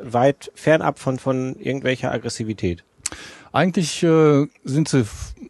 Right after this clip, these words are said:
Speaker 2: fernab von Aggressivitäten. Es gibt natürlich, äh, wie die amerikanische Biene, die halt darauf gezüchtet sind oder durch, äh, Kreuzungen gezüchtet worden drauf sind, dass sie halt aggressiv sind, ne?
Speaker 1: Mhm.
Speaker 2: Ähm,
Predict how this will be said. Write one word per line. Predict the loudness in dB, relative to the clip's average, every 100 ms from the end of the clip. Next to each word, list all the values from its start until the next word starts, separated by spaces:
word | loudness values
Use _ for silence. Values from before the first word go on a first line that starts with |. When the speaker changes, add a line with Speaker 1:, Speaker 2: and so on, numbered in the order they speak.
| -2
Speaker 2:
fernab | 2 4 4
von | 2
Aggressivitäten. | -2 -2 -2 0 -2 2 2 2
Es | -2
gibt | 0
natürlich, | 0 2 0 0 0
äh, | 0
wie | 2
die | 2
amerikanische | 4 2 2 0 0 -2
Biene, | 0 2 2
die | 2
halt | 2 0
darauf | -2 -2
gezüchtet | -2 0 -2 -2
sind | 0 0 2
oder | 2 2
durch, | 0 -4 -2
äh, | 0 0
Kreuzungen | 2 2 2 2 2
gezüchtet | 0 -4 -4 0
worden | 2
drauf | 2 2
sind, | -2 -2 -10 -20 -20 _
dass | 0 2
sie |
halt | 2 0
aggressiv | -4 -4 -2 -4 -2
sind, | 2 2 0 -4
ne? | -6
Speaker 1:
Mhm. | -4 -6 -10 -16 -20 -20 _ _ -2
Speaker 2:
Ähm, | 4 6 6 6 4 2 -2 -10